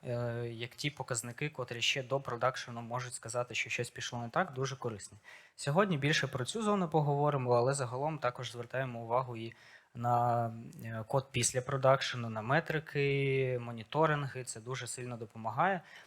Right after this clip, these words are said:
особливо коли ми логуємо, е, усі клієнти. І фронтенд, і бекенд, і айос, а, можна набагато швидше зрозуміти, що пішло не так.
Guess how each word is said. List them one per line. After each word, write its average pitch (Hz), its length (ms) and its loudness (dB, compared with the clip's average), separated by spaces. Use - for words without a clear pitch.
особливо 127 480 0
коли 131 240 0
ми 127 140 2
логуємо, 120 840 2
е, 117 40 -8
усі 131 280 -4
клієнти. 101 640 -10
І 117 520 -4
фронтенд, 143 760 0
і 135 60 0
бекенд, 135 520 -2
і 131 40 -2
айос, 117 500 -2
а, 107 240 0
можна 127 260 0
набагато 117 460 0
швидше 135 360 -2
зрозуміти, 117 500 -4
що - 180 -2
пішло 120 280 -10
не 113 100 -6
так. - 320 -12